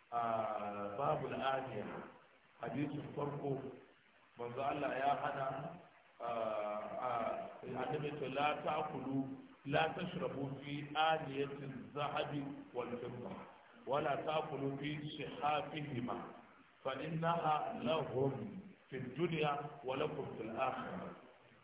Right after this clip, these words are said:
Annabi ce, "Kada ku ci, eh, kada ku sha tea ne, kunu ne, menene, kada ku taba shan drinks a kofin zinari ko a kofin azurfa. Kuma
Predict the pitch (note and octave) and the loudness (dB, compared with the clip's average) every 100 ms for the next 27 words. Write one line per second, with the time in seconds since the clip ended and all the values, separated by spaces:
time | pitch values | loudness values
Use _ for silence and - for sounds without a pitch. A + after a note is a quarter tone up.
0 | - - - B2 C3 E3 D3+ D3+ D3 - | -20 -20 -6 -2 0 0 0 0 -2 0
1 | F#3 E3 - - - - E3+ E3 E3 E3 | 2 2 -2 -6 -8 -8 -6 -4 -6 -8
2 | - - - - D3 D3 E3 G#3 G#3+ - | -14 -20 -20 -10 -4 -4 2 2 2 -2
3 | C#3 - E3+ E3 - - - - - - | -6 2 6 6 4 -4 -12 -20 -20 -4
4 | F3+ D#3 D3 - - - - B2+ C3 D#3 | 0 0 0 -4 -6 -10 -10 -6 0 0
5 | E3 C#3 - - B2 C3+ C#3 E3 E3 - | 2 0 -4 -6 -2 0 0 -2 -2 -4
6 | - F#3 F#3 F#3 - - - D#3+ - F3+ | -4 -2 0 0 0 -2 0 0 2 0
7 | D#3 C3+ D3 D3+ D3+ - - - - - | 0 -2 -2 -2 -6 -10 -16 -20 -20 -20
8 | - B2 A#2 D3+ D#3 - C#3 B2 D3 D#3 | -8 -4 -4 2 0 2 -2 -2 -2 0
9 | D#3+ D#3+ D3 D3 D3 - D#3 C3 C3+ C3+ | 2 2 0 -2 -6 2 4 4 0 -2
10 | C3+ B2 A#2 A#2+ G#2 F2+ F#2+ - - - | -2 -4 -4 -4 -4 -8 -10 -14 -16 -20
11 | - - - - - F#3 F3+ E3+ F3 | -20 -20 -20 -20 0 4 8 8 6